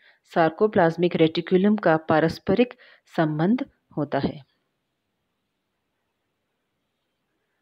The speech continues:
सार्कोप्लाज्मिक रेटिकुलम अपने अंदर कैल्शियम आयंस को स्टोर करके रखता है, जो कि इस डीपोलराइजेशन के फलस्वरूप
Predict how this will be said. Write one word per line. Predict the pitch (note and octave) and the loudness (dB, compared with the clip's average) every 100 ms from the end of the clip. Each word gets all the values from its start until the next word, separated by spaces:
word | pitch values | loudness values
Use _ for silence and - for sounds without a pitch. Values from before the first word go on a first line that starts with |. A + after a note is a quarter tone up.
| _ _ _ _ _ _ _ _ | _ _ _ _ _ _ _ _
सार्कोप्लाज्मिक | - E3 F3 B3+ C4 A3+ F#3+ F#3+ F#3+ | -2 0 2 2 2 4 2 0 -4
रेटिकुलम | - E3 E3+ E3 E3 E3 F#3 G#3 | 0 0 0 -4 -2 -2 -4 -4
अपने | F#3 - G#3+ B3 | -6 -4 0 0
अंदर | - F3+ D#3+ D#3 D#3 - - | -2 -4 -2 -4 -6 -8 -2
कैल्शियम | G3 G3 - B3+ C4 - | 0 0 0 -2 -2 -2
आयंस | D#3+ D#3+ E3 | -2 -2 -6
को | - E3+ | -8 -8
स्टोर | - F#3+ G#3 A3+ | -6 -2 0 0
करके | F#3+ E3+ - D#3+ | -2 -2 -2 -2
रखता | D3 C#3+ _ D#3+ | 0 -2 _ -6
है, | D#3 A3 - _ _ _ _ _ _ _ _ _ _ _ _ _ | -4 -8 -10 _ _ _ _ _ _ _ _ _ _ _ _ _
जो | D#3 G3+ | 0 2
कि | G#3 A3 | 2 -2
इस | - - G3+ - - _ _ - | -4 0 0 0 -18 _ _ -10
डीपोलराइजेशन | C#3+ A3+ A3+ G3 F3+ F3 E3+ F3 F3+ A#3 G#3+ | 0 2 4 2 2 2 2 2 0 -2 -2
के | F#3 | -2
फलस्वरूप | - - G3 G#3 - E3 E3 | -4 0 2 0 -4 -2 0